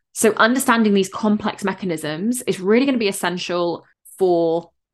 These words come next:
not only understanding these conditions, but also for developing targeted therapies and targeted interventions.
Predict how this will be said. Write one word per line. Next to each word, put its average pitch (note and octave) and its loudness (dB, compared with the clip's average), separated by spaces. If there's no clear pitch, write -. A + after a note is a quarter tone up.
not G#3+ 0
only C4 2
understanding F#3 -4
these D#3 -10
conditions, D#3 -8
but - 0
also B3 4
for A3+ -2
developing F3+ -2
targeted G3 -2
therapies F3 -4
and D#3+ -12
targeted E3+ -2
interventions. D#3 -6